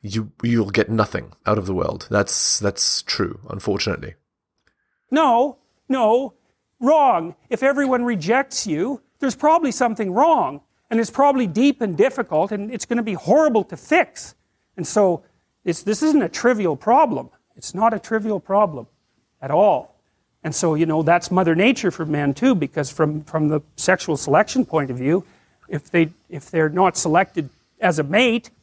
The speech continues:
Speaker 2: m-, nature has taken them out of the game, right?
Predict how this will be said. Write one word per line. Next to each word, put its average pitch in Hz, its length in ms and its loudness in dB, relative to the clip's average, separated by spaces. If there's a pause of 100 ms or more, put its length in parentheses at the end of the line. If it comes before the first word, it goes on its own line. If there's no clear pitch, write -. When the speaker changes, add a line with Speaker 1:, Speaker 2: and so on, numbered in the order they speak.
(840)
Speaker 2:
m-, 180 160 -10 (100)
nature 226 680 2
has 180 360 0 (600)
taken 262 360 2
them 233 140 4
out 220 180 4
of 175 160 -2
the 175 80 0
game, 165 500 0 (300)
right? 180 300 0